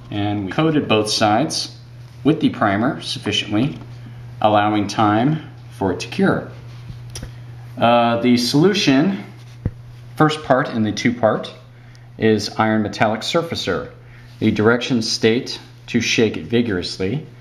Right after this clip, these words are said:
uh, because the solution itself is basically iron particles suspended in a water-based acrylic medium. Now I already have some poured in the cup here,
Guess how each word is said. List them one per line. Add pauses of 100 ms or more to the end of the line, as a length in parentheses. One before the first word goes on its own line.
(520)
uh,
because
the
solution
itself (500)
is
basically
iron (440)
particles (280)
suspended
in
a (360)
water-based
acrylic
medium. (2000)
Now
I
already
have
some
poured
in
the
cup
here,